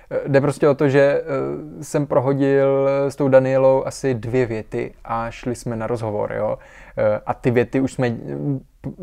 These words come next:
dělali ve chvíli, kdy už v podstatě probíhala nějaká zkouška zvuku a už jsem seděl na té židličce a,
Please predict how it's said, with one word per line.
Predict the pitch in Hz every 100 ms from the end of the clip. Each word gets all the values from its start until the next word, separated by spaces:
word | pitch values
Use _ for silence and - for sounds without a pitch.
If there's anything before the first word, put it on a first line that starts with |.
| 156 131
dělali | 131 131 131 120
ve | 127
chvíli, | - 131 131 127
kdy | 117 123
už | 113
v |
podstatě | - 127 - 127 127
probíhala | 127 120 113 120
nějaká | 113 117 117
zkouška | - 123 - 131
zvuku | 117 117 110 120 117 120 - - - -
a | 117 113 113 110 113
už | 135 -
jsem | 120
seděl | - 120 117
na | 110
té | - 117 113
židličce | 113 113 110 - 120 113 110 _ _ - _ _ _ _ _ - - _
a, | - 110 110 110